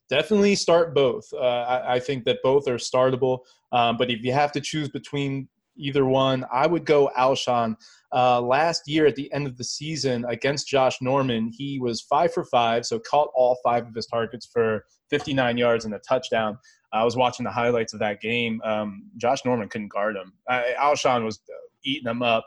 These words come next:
Um, he's just way too big for, for Josh Norman. Um, the touchdown he caught was in the red zone, just bodied him. Um, he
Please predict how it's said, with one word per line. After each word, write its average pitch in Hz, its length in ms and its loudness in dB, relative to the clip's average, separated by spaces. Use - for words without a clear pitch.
Um, 110 320 0
he's 120 160 -4
just 117 180 -10
way 127 200 0
too 123 200 -6
big 117 420 -2
for, 113 260 -4
for 113 120 -12
Josh 110 360 -2
Norman. 110 420 -2
Um, 104 320 -4
the 110 120 -2
touchdown 117 420 -4
he 113 100 -8
caught 113 240 -2
was 113 140 -8
in 117 80 -8
the 117 60 -4
red 117 220 0
zone, 117 280 0
just 110 180 -6
bodied 110 380 -2
him. 110 240 -2
Um, 104 260 -4
he 110 260 -8